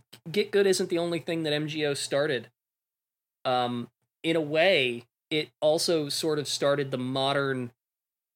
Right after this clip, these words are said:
uh, let's say, uh, variant of battle royale games in a weird way. Uh, in, in Metal Gear Online two,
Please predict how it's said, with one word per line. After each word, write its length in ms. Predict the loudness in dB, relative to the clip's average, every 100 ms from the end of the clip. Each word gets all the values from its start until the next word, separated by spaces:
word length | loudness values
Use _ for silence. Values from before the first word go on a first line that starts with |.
| _
uh, 320 | 0 2 0 -2 _ _ _ _ _ _ _ _ _ _ _ -20 -16 -6
let's 280 | -2 -2
say, 760 | -2 0 2 4 4 2 -2 -8 _ _
uh, 480 | -2 0 2 2 -2
variant 680 | -4 2 4 4 2 0 -4 -6
of 200 | -6 0
battle 320 | 2 2 0
royale 440 | -2 -2 0 -2
games 540 | -2 -6 -8 -8 -8 -10 _ _ _ _ _ _ _ _ _ _ _ _
in 120 | -4
a 20 |
weird 260 | -2 -4 -4
way. 360 | -6 -6 -8 -14 _ _ _ -4
Uh, 260 | -2 -2 -4
in, 240 | -2 -2 -2
in 260 | -4 -4 -2
Metal 220 | -2 0
Gear 180 | -2 -2
Online 360 | -2 -2 -4
two, 440 | -4 -2 -2 -4